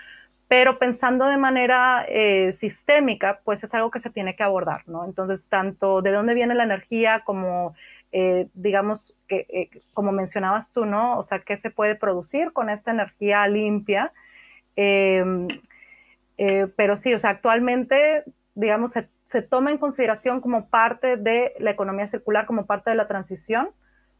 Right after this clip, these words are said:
pero no, no es algo, em,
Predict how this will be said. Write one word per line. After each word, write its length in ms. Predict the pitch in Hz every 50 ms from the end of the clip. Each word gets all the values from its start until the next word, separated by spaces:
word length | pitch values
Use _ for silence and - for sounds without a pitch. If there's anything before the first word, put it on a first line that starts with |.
| _ _ _ _ _
pero 420 | - 247 247 262 269 285 302 294 - -
no, 480 | 220 226 226 220 220 220 226 226 - -
no 380 | 226 214 214 220 220 214 214
es 200 | 226 226 - -
algo, 520 | 262 233 220 220 208 233 233 226 - - _ - -
em, 840 | 208 202 196 190 190 190 190 185 185 185 185 185 185 - -